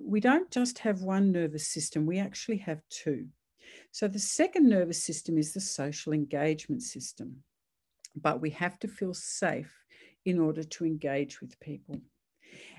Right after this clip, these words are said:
And just like we've got this sort of high energy version of fight and flight, or this shut down sort of quiet version of,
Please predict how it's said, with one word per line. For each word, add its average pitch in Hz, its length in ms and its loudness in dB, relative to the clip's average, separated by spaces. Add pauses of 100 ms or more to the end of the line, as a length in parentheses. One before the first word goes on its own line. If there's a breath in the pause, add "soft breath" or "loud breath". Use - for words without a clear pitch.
(120)
And 208 240 6
just 302 320 6
like 247 240 6
we've 208 200 2
got 185 200 4
this 185 200 0
sort 180 220 -2
of 160 60 -14
high 208 380 2
energy 185 420 4
version 160 440 0
of 151 80 -2
fight 160 400 0
and 151 140 -2
flight, 147 400 0
or 147 80 -6
this 139 160 -10
shut - 480 -6
down 143 320 0
sort - 320 -4
of 143 140 -14
quiet 151 480 -2
version 135 440 -2
of, 127 140 -4